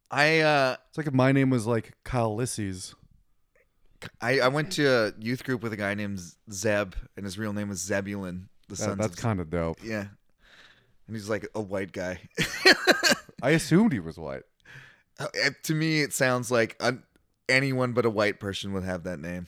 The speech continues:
Speaker 2: Zeb?
Speaker 1: Yeah.
Speaker 2: It sa-, it sounds like a white person trying to be cool name.
Speaker 1: That's what it, exactly what it was. But he was cool.
Speaker 2: Zebulon is a dope name.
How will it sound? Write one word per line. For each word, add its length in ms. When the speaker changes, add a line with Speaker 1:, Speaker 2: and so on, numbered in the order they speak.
Speaker 2:
Zeb? 440
Speaker 1:
Yeah. 220
Speaker 2:
It 120
sa-, 300
it 140
sounds 400
like 320
a 80
white 240
person 260
trying 180
to 60
be 100
cool 260
name. 260
Speaker 1:
That's 220
what 100
it, 120
exactly 500
what 80
it 40
was. 180
But 100
he 60
was 220
cool. 200
Speaker 2:
Zebulon 560
is 140
a 80
dope 340
name. 280